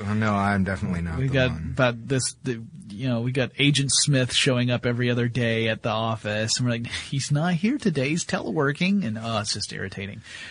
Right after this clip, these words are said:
Speaker 2: But
Speaker 1: There's,
Speaker 2: anyway,
Speaker 1: there's a glitch in the matrix.
Speaker 2: D N A. So D N A is, is, is important stuff. I mean, this is a molecule that contains information that,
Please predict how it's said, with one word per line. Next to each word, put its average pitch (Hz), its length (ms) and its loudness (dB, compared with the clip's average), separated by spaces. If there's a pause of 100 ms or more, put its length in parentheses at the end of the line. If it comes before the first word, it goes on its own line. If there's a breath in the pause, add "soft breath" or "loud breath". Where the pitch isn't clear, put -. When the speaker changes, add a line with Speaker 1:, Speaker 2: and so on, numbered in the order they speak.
Speaker 2:
But 160 120 8
Speaker 1:
There's, 196 80 8
Speaker 2:
anyway, 185 260 8
Speaker 1:
there's 127 160 4
a 110 100 2
glitch 117 400 -4
in 98 80 -2
the 98 80 2
matrix. 98 640 -4
Speaker 2:
D 190 160 2
N 214 160 8
A. 123 360 2 (340 loud breath)
So 202 600 6 (1120)
D 202 220 4
N 320 100 0
A 254 160 4
is, 175 260 6
is, 160 440 4 (160)
is 143 800 -2
important 165 500 4
stuff. - 380 4
I 120 60 2
mean, 139 120 0
this 185 160 6
is 208 140 6
a 170 40 8
molecule 151 880 2 (360 soft breath)
that 135 360 4
contains 135 640 2
information 131 1040 0 (380 loud breath)
that, 135 460 4